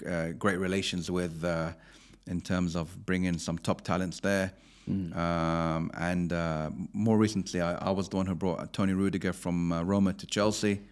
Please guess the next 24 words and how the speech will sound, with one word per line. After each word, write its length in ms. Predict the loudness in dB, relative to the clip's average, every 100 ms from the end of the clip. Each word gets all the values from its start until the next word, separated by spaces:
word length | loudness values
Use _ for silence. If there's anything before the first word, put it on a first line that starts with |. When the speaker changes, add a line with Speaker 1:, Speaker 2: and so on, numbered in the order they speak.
| -20 -20 -20 -20 -6
Speaker 2:
Nice. 240 | -4 0
Speaker 1:
Um, 540 | 0 0 0 0 2 2
and 80 | 2
obviously, 320 | 0 -4 -2
he's 200 | 0 0
then 200 | 0 -2
gone 240 | 0 -2 -2
to 420 | -4 -2 0 -2 -6 -16 -6
be 200 | -4 0
one 140 | -2
of 60 | -2
the 60 |
best 240 | -2 -4 -4
defenders 340 | -4 -4 -2
in 80 | -2
the 80 | 0
world 240 | 0 0
and 80 | 0
is 80 | 0
now 140 | 0
at 60 | 0
Real 200 | -2 0
Madrid. 440 | -2 2 2 0 -2
Speaker 2:
Yes. 400 | -4 -4 -8